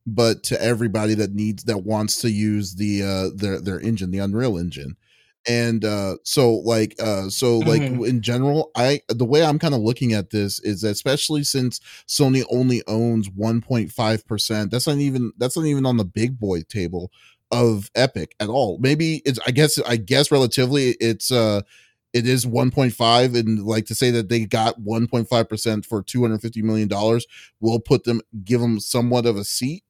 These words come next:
Speaker 1: but not, like, you know, a serious seat into it. I think,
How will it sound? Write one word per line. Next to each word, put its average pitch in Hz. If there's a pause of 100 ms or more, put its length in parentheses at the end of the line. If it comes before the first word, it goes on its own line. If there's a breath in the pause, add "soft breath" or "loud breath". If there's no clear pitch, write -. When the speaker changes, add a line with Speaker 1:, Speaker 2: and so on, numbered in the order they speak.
(320 soft breath)
Speaker 1:
but 117
not, 110
like, 113
you 117
know, 110
a 101
serious 139
seat 170
into 185
it. 202 (340 loud breath)
I 151 (100)
think, 175